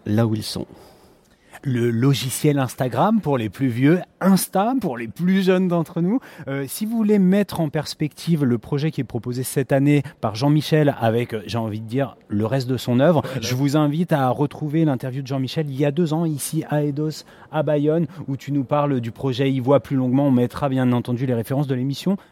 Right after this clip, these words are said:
Speaker 2: dans les notes de l'émission. Mais j'ai envie de dire, tu nous dis, euh, les ados écrivent de plus en plus. Bon, je pense que... Euh, d'aucuns viendraient te challenger sur, euh, sur cette assertion en disant, bon, mais oui, ils écrivent, mais comment est-ce qu'ils écrivent ? Qu'est-ce qu'ils écrivent ?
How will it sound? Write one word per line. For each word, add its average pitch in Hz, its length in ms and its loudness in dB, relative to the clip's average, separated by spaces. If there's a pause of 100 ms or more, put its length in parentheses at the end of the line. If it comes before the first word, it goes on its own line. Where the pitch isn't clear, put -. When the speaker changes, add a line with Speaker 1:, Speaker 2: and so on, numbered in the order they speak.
Speaker 2:
dans 170 240 2 (220)
les 113 180 -2
notes 151 400 0
de 135 80 0
l'émission. 123 400 0 (280)
Mais 156 200 4 (100)
j'ai 139 140 2
envie 175 140 6
de 190 40 -6
dire, 240 120 2
tu - 120 -4
nous 160 120 2
dis, 208 280 -4 (120)
euh, 131 300 2
les 120 220 0
ados 123 240 0
écrivent 156 480 -2
de 123 100 -4
plus 113 260 -8
en 123 80 -6
plus. 175 320 -2 (240)
Bon, 110 100 2
je - 80 -6
pense 113 200 -2
que... 101 180 -2 (440)
Euh, 107 460 2 (220)
d'aucuns 165 580 2
viendraient 135 520 -2
te 127 140 -8
challenger 139 640 -2
sur, 127 420 -2
euh, 113 180 -2
sur - 240 -8
cette - 240 -8
assertion 196 880 0
en 131 120 4
disant, 127 340 2
bon, 127 100 4
mais 117 100 4
oui, 127 220 2
ils 117 180 -4
écrivent, 131 320 -6
mais 110 140 -2
comment 139 380 -2
est-ce - 160 -10
qu'ils 104 200 -12
écrivent ? 127 320 -10
Qu'est-ce 139 220 -10
qu'ils 117 240 -8
écrivent ? 156 380 -2